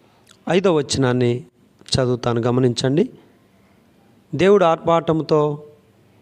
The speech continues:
ఆరోహణమాయెను, బూరధ్వనితో యెహోవా ఆరోహణమాయెను. ఈ కీర్తనాకారులు కోరాహు కుమారులు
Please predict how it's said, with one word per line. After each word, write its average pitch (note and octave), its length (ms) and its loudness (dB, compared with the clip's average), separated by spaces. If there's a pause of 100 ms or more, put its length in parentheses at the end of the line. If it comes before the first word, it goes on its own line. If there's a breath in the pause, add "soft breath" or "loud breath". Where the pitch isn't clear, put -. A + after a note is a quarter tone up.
(920)
ఆరోహణమాయెను, D#3+ 1200 0 (1200 loud breath)
బూరధ్వనితో F3+ 1080 0 (220)
యెహోవా D3 640 0
ఆరోహణమాయెను. B2 960 0 (1700 soft breath)
ఈ A3 180 4
కీర్తనాకారులు F#3 1040 0 (1700)
కోరాహు F3 420 0
కుమారులు C#3 720 0